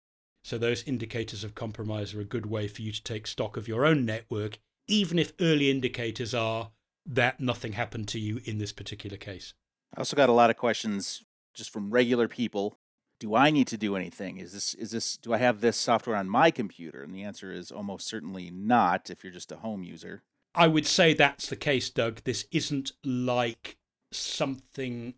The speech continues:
Speaker 1: that is a known bug in a browser like Chrome that three quarters of the people in the world use,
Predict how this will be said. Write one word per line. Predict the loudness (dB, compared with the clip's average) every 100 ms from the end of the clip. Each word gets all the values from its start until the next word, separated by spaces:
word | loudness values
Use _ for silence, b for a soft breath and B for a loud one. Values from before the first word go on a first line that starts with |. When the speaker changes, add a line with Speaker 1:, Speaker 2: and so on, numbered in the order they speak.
| -14
Speaker 1:
that | -10 -4 -2 -4 -10 -10
is | -8 -6 -8 -12 -8
a | -8
known | -4 -2 -2 -2 -6 -10 -2
bug | 2 4 2 -2 -12 _
in | -6 -4 -4 -6 -10 B
a | -10
browser | -2 0 0 -2
like | -2 -2 -4
Chrome | -8 2 6 6 6 2 -2 -6 _
that | -4 -4
three | -2 -2
quarters | -2 -6 -6 -6
of | -8
the | -6
people | -6 -6
in | -6
the | -2
world | 0 2 0
use, | -4 0 2 2 0 -4